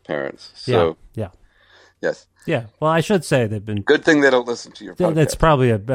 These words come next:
Speaker 2: a good thing at this point that they, they don't. Yeah. The next
Speaker 1: Yeah.
Speaker 2: song is, uh, another one sung by Shirley, I believe. It's called Bathroom Quickie, and it actually includes the title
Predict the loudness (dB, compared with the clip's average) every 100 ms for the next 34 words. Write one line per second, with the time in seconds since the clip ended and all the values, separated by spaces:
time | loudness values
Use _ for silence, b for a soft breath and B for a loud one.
0 | -2 -2 -4 -4 -4 -4 -6 -6 -8 -6
1 | -8 -6 -8 -8 -10 -10 -10 -8 -10 -10
2 | -12 -14 B B B B _ 0 0 2
3 | 4 4 4 4 2 4 2 0 0 2
4 | 2 0 0 0 -2 -4 -2 0 2 0
5 | 0 -4 -4 -4 -2 -2 -6 -4 -4 -2
6 | -2 -2 -2 -2 -2 -4 -4 -4 -2 -4
7 | -4 -2 -2 -4 -4 -2 -4 -2 -4 -2
8 | -4 -6 -4 -2 0 0 -4